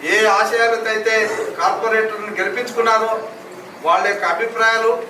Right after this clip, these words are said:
నెరవేరాలన్నటువంటి ఉద్దేశంతోనే ఈరోజు మా మిత్రులతో మాట్లాడితే వాళ్ళు కూడా హ్యాపీగా అందరూ కలిసి వర్క్ చేద్దామన్నారు. So ఇక నుంచి కార్పొరేషన్లో పనులు శరవేగంగా జరుగుతాయి. నిధులు మంజూరు చేయడానికి ముఖ్యమంత్రి గారు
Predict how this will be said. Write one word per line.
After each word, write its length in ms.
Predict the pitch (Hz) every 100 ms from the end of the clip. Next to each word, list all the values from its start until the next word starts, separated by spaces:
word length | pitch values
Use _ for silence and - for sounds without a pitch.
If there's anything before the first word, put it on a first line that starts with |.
| - - - -
నెరవేరాలన్నటువంటి 1000 | 151 170 220 240 247 226 220 214 214 202 196
ఉద్దేశంతోనే 880 | 202 202 196 - 202 214 185 185 - - - - - -
ఈరోజు 260 | 160 202 196
మా 140 | 180
మిత్రులతో 500 | 180 175 202 202 202
మాట్లాడితే 520 | 180 180 185 190 185
వాళ్ళు 260 | 185 170 180
కూడా 140 | 180
హ్యాపీగా 640 | 175 165 160 185 185 - - - - -
అందరూ 240 | 160 196
కలిసి 280 | - 185 220
వర్క్ 260 | 208 - 190
చేద్దామన్నారు. 720 | 185 185 180 180 175 175 - - - - - - -
So 100 | 202
ఇక 160 | 185 185
నుంచి 520 | 185 214 220 202 - -
కార్పొరేషన్లో 720 | 170 - 190 185 180 185 185
పనులు 480 | 170 165 185 180 180 -
శరవేగంగా 560 | 160 170 180 180 185 180
జరుగుతాయి. 480 | 170 175 175 202 202 - - - - - -
నిధులు 420 | 165 196 262 247 190
మంజూరు 380 | 190 208 214
చేయడానికి 680 | 202 196 190 185 196 175 - - - - - -
ముఖ్యమంత్రి 460 | 160 208 208 202 190
గారు 360 | 196 190 165